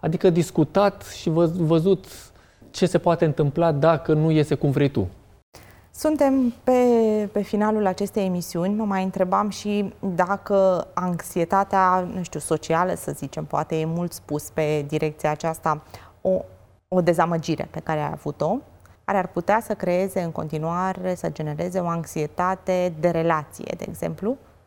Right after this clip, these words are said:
Speaker 1: O,
Speaker 2: O
Speaker 1: o
Speaker 2: dezamăgire
Speaker 1: dezam-
Speaker 2: ca urmare a rela-, a unei
Speaker 1: Unei
Speaker 2: relații,
Speaker 1: relații.
Speaker 2: da? Da?
Speaker 1: Uh,
Speaker 2: Ar, ar
Speaker 1: da,
Speaker 2: putea
Speaker 1: asta
Speaker 2: să
Speaker 1: înseamnă, <clears throat> se poate, în măsura în care tu să proiectezi re-, relația și evenimentele trecute, să le proiectezi și pe noul pa-, și pe, și pe noul partener.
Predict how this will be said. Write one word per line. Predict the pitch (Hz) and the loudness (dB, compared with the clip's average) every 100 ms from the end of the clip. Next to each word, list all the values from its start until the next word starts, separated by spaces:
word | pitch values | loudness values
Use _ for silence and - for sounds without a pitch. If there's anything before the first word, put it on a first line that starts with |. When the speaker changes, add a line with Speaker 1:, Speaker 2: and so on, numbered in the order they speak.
| _ | _
Speaker 1:
O, | - 110 - - - - | -6 -6 -6 -20 -20 -2
Speaker 2:
O | 220 | 2
Speaker 1:
o | |
Speaker 2:
dezamăgire | 214 214 214 220 233 262 | 4 4 4 4 4 4
Speaker 1:
dezam- | 208 - | 4 2
Speaker 2:
ca | 277 311 | 4 4
urmare | 262 262 | 4 4
a | 285 247 | 4 4
rela-, | 233 202 165 | 4 2 2
a | - | 0
unei | 202 202 | 0 2
Speaker 1:
Unei | 185 185 | 2 4
Speaker 2:
relații, | - 131 | 6 6
Speaker 1:
relații. | 135 139 160 135 87 | 6 6 4 0 -2
Speaker 2:
da? | 175 | 0
Da? | 180 285 - - - _ 127 | 2 0 -4 -20 -20 _ 2
Speaker 1:
Uh, | 120 | 4
Speaker 2:
Ar, | - 120 165 196 | 6 6 4 6
ar | |
Speaker 1:
da, | 185 156 | 4 2
Speaker 2:
putea | 220 233 | 2 2
Speaker 1:
asta | 262 151 | 4 4
Speaker 2:
să | 180 | 4
Speaker 1:
înseamnă, | 151 180 175 175 170 165 - - | 2 2 2 4 4 2 -2 -4
<clears throat> | 139 123 - - _ _ | 0 0 -4 -20 _ _
se | - 139 | 2 2
poate, | - 113 104 139 156 214 | 4 2 4 2 2 0
în | 175 | 0
măsura | 147 139 165 170 | 2 2 0 0
în | |
care | 147 160 151 143 - - - - | 0 2 4 2 0 -16 -20 -14
tu | - 156 | -2 0
să | - | 2
proiectezi | 165 143 135 - 156 139 | 2 4 2 4 2 4
re-, | 127 135 | 4 4
relația | 123 113 117 131 - 143 143 | 4 4 6 2 2 2 2
și | 135 | 2
evenimentele | 107 107 113 131 131 | 2 4 4 4 2
trecute, | - - 147 147 | 0 -2 -2 0
să | 165 151 | 2 2
le | |
proiectezi | - 139 127 151 | 2 2 2 0
și | - | 0
pe | 143 | 2
noul | 139 135 | 2 2
pa-, | 139 - | -2 -4
și | 151 - | -8 -12
pe, | - | -12
și | - | -2
pe | 131 | 0
noul | 127 127 | 2 2
partener. | 123 110 117 95 | 0 0 -2 -2